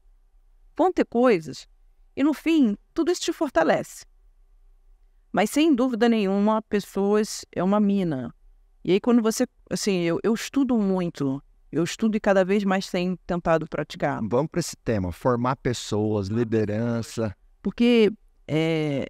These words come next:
Speaker 1: é, é, é um desafio, mas ao mesmo tempo que você começa a, a assumir que as pessoas, primeiro que elas não sabem tudo que tá na nossa cabeça, porque a gente acha que sabem, né?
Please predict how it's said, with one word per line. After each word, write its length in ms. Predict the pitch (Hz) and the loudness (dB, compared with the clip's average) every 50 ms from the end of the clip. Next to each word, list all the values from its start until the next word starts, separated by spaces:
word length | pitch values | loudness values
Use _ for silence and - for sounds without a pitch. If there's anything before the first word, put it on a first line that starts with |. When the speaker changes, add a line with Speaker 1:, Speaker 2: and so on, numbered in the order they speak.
| - _ - | -10 _ -4
Speaker 1:
é, 440 | 143 147 143 131 127 127 107 - - _ _ _ - - | -2 -2 -2 -2 -2 -4 -6 -6 -10 _ _ _ -16 -10
é, 360 | - 135 135 131 127 120 - - - | -6 -6 -4 -4 -4 -4 -6 -6 -4
é 80 | - 208 | -2 0
um 100 | 226 240 | 2 2
desafio, 560 | 214 226 202 214 202 196 - - 233 247 247 | 0 0 0 0 0 -2 -2 -2 0 2 4
mas 180 | 233 214 214 214 | 4 2 2 2
ao 80 | 214 208 | 2 2
mesmo 320 | 220 240 240 247 233 233 | 2 4 2 2 0 -2
tempo 420 | - - - 214 208 208 196 202 | -2 -2 -2 0 0 0 -2 -4
que 140 | - - 190 | -6 -6 -4
você 260 | 180 180 185 - 214 | -2 -2 -2 -2 -4
começa 640 | - - 214 190 190 175 165 170 - - 160 160 - _ _ - | -4 -2 0 0 2 2 0 0 -2 -4 -4 -6 -6 _ _ -4
a, 280 | - 151 156 156 151 - | -2 -2 0 -2 -2 -4
a 260 | - - 147 156 156 160 | -4 -2 -2 0 0 -2
assumir 460 | 165 - - 190 175 170 170 165 160 | -4 -4 -4 -4 -2 -2 -2 -4 -4
que 180 | - 170 160 | -2 -2 -2
as 80 | 165 - | -2 -2
pessoas, 280 | - 175 170 - 170 - | -4 -6 -4 -4 -4 -2
primeiro 180 | 170 180 196 | -2 -2 0
que 60 | 226 | 0
elas 100 | 214 220 214 | 0 0 0
não 80 | 202 | 0
sabem 240 | - - 185 190 190 | 0 0 0 0 0
tudo 180 | 175 196 185 190 | -2 -2 -6 -4
que 60 | - | -2
tá 80 | - 180 | 0 0
na 120 | 180 180 | 2 2
nossa 200 | 175 185 - 196 | 0 -2 -2 -4
cabeça, 300 | 180 185 160 165 170 - | -4 -2 0 -2 -2 -2
porque 100 | - 180 | -2 -2
a 40 | 170 | 0
gente 260 | 190 202 202 - 196 | 0 -2 0 2 2
acha 240 | 170 175 190 - 196 | 2 2 2 -2 -8
que 120 | - 208 | -8 -8
sabem, 380 | 190 - 180 160 156 151 151 143 | -4 0 0 0 0 0 0 -2
né? 200 | 147 147 160 | -2 -2 -4